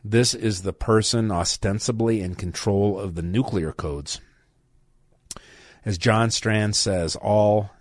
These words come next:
J six prisoners. And again, I might equivocate with all.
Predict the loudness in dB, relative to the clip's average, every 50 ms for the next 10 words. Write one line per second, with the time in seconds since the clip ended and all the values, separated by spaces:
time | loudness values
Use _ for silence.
0 | -14 -10 -6 -4 -2 0 0 0 0 0 -2 -4 -6 -8 -6 -4 -2 -2 -2 -4
1 | -4 -6 -8 -8 -8 -6 -4 -2 -2 -2 -2 -4 -6 -6 -6 -6 -6 -8 -10 _
2 | _ _ _ _ -20 -20 -20 -20 -20 -20 _ _ _ -8 -6 -4 -4 0 0 2
3 | 2 2 2 0 -2 -6 _ _ -12 -8 -6 -4 -2 -2 0 0 -2 0 2 2
4 | 2 2 2 -2 0 0 0 0 0 -2 -6 -16 _ -10 -8 -8 -8 -8 -8 -6
5 | -4 -2 -2 -2 -4 -6 -8